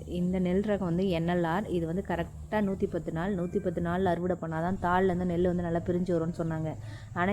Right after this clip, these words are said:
எங்க ஊர்ல பார்த்தீங்கன்னா கிட்டத்தட்ட ஒரு ரெண்டு வாரமாவே ஒரே மழையா இருந்துச்சு.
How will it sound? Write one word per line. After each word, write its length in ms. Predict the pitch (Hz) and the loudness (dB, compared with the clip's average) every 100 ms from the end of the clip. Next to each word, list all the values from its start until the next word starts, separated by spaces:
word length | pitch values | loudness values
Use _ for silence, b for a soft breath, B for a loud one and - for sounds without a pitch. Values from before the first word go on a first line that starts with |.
| 208 | 2
எங்க 200 | 180 180 | 2 2
ஊர்ல 200 | 220 226 | 2 2
பார்த்தீங்கன்னா 400 | 208 180 175 185 | 2 0 0 -2
கிட்டத்தட்ட 560 | 190 175 170 - 180 | 0 0 -2 0 2
ஒரு 160 | 202 175 | 2 2
ரெண்டு 300 | 175 190 226 | 2 4 4
வாரமாவே 480 | 233 196 180 160 190 185 | 4 2 0 0 2 2
ஒரே 220 | 165 175 185 | 2 2 2
மழையா 380 | 156 160 180 185 | 2 4 4 2
இருந்துச்சு. 400 | 175 160 - | 2 0 -2